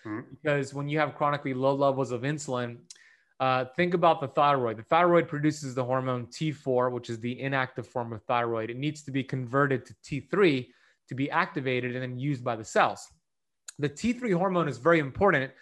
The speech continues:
Speaker 2: It's so important that every cell has a receptor site for T three.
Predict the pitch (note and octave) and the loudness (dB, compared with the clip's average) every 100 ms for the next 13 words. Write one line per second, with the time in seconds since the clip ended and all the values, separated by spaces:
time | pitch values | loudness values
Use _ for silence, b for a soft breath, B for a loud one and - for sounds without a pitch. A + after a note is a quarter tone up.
0 | b b C#3+ C#3 G#3+ A#3+ F#3 D#3 D3 C3 | b b -8 0 4 4 4 4 2 2
1 | B2+ D3 E3 D#3+ - - E3 C#3 C#3 C3 | -2 0 2 0 -2 2 2 4 0 -2
2 | A#2+ A#2+ - F#3+ - - C#3+ C#3+ B2+ A#2+ | -6 -6 -2 0 0 -2 -4 -2 -4 -6
3 | _ F3 E3+ D#3+ - - D3 A#2+ - C#3+ | _ 2 4 4 0 -8 -6 -6 -2 -2